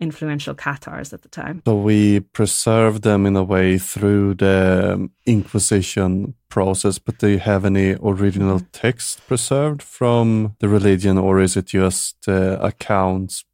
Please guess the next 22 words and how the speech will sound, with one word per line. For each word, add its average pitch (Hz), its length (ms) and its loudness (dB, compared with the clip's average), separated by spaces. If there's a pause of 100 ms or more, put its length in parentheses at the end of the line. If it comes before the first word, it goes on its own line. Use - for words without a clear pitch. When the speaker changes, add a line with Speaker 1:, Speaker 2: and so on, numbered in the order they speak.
(120)
Speaker 2:
by 92 300 2 (120)
Speaker 1:
Mm-hmm. 98 240 -6
Speaker 2:
other 95 300 -2
people? 107 800 -4
Speaker 1:
Yeah. 165 300 -6 (720)
Most 196 340 -4
of 185 180 -10
the 156 540 -6 (240)
documentation, 156 840 -8
the 151 120 -6
original 156 400 -6
documentation, 151 760 -10
has 156 240 -8
been 151 220 -12
destroyed. 139 580 -14 (480)
What 160 260 -6
we 160 460 -4
have 151 640 -6
of 156 280 -8
Catharism 147 960 -8 (200)
is 160 320 -8
really 147 540 -6